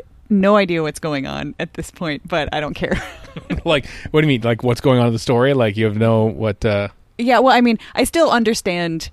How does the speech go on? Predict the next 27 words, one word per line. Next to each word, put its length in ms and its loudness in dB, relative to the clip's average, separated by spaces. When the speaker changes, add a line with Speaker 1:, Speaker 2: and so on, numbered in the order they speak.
Speaker 1:
the, 600 -4
the 80 -4
basics 400 -2
of 100 -4
what 140 0
was 100 -4
happening 360 -4
before, 500 -4
but 180 -2
boy, 200 4
they 200 2
threw 240 -2
us 120 -2
some 460 -8
curveballs 720 -4
in 140 -8
these 300 -8
episodes 720 -10
with 340 -10
the, 300 -6
uh, 360 -6
Solonian 840 -6
planet 600 -8
and 320 -6
the 140 -6
radiation, 1040 -6
and 440 -10